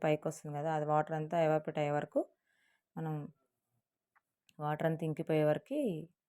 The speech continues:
మిక్స్ చేసుకుంటూ ఉండాలి. ఇదంతా కొద్దిసేపు ఉడికిన తర్వాత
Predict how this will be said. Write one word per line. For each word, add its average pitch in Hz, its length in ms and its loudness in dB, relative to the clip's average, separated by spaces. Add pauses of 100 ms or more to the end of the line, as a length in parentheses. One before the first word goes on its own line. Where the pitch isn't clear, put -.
(340)
మిక్స్ 160 240 -6
చేసుకుంటూ 156 360 -2 (100)
ఉండాలి. 143 300 -4 (3250)
ఇదంతా 156 340 0 (240)
కొద్దిసేపు 160 500 -4
ఉడికిన 160 280 -6 (100)
తర్వాత 151 340 -6